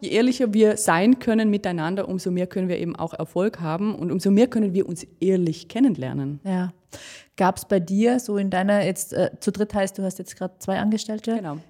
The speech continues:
Speaker 2: Gab's bei dir irgendwie große Herausforderungen? Lass uns da mal ein bisschen tiefer reingehen, als dann die erste Mitarbeiterin da war. Oder du hast dann auch relativ schnell die zweite dazugeholt, kann ich
Speaker 1: Genau.
Speaker 2: mich noch gut erinnern.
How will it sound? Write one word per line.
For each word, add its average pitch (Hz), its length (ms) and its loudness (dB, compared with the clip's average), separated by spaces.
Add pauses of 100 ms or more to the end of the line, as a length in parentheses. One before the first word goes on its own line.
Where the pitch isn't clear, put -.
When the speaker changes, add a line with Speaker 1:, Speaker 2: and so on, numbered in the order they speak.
Speaker 2:
Gab's 190 240 -2
bei 208 100 0
dir 208 260 0
irgendwie 202 400 -4
große 196 360 -4
Herausforderungen? 226 880 0
Lass 196 140 -6
uns 185 120 -8
da 185 80 -4
mal 208 160 2
ein 214 60 0
bisschen 208 260 -4
tiefer 208 300 -6
reingehen, 214 480 -2
als 190 260 -4
dann 196 200 -2
die 190 60 -2
erste 185 220 -2
Mitarbeiterin 208 600 -4
da 202 160 0
war. 208 160 6
Oder 190 100 4
du 202 100 2
hast 214 200 0
dann 208 100 0
auch - 220 -2
relativ 202 340 0
schnell 196 280 -4
die 180 120 -10
zweite 208 300 -4
dazugeholt, 226 580 -4
kann 202 140 -2
ich 196 80 0
Speaker 1:
Genau. 165 100 -4
Speaker 2:
mich 190 120 -4
noch - 40 -14
gut 208 140 0
erinnern. 233 400 6